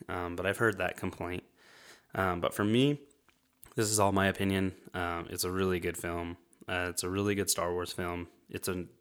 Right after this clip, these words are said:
really different Star Wars film. So, um, you know, The Force Awakens was very much a, uh, reboot in a way. You know, they wanted to bring the, the Star Wars franchise back, uh, for a new generation.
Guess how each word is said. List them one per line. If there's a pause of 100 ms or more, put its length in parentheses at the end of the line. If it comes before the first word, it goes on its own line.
(180)
really
different
Star
Wars
film.
So, (680)
um, (720)
you
know,
The
Force
Awakens (140)
was
very
much (100)
a, (840)
uh, (120)
reboot
in
a
way.
You
know,
they
wanted
to
bring
the,
the
Star
Wars
franchise
back, (480)
uh,
for
a
new
generation.